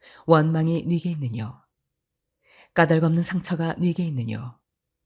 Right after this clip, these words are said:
붉은 눈이 네게 있느뇨? 술에 잠긴 자에게 있고 혼합한 술을 구하러 다니는 자에게 있느니라.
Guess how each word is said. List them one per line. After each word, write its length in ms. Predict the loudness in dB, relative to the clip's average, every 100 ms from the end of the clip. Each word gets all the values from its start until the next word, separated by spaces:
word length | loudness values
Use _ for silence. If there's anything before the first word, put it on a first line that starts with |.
| _ _ _ _
붉은 360 | 0 2 2 0
눈이 440 | 2 2 -2 -4 -2
네게 280 | -2 -2
있느뇨? 600 | -4 -6 -4 -4 -4 -8 _ _ _ _ _ _ _ -20 -12
술에 260 | 2 6 6
잠긴 320 | 4 0 0
자에게 340 | -2 -4 -4 -4
있고 520 | -4 -8 -8 -10 -18 _ _ _ _ _
혼합한 360 | -2 -2 0 -2
술을 320 | -2 -2 -2
구하러 300 | -2 -2 -2
다니는 360 | -4 -4 -4 -4
자에게 320 | -4 -4 -4
있느니라. 640 | -4 -4 -4 -6 -8 -10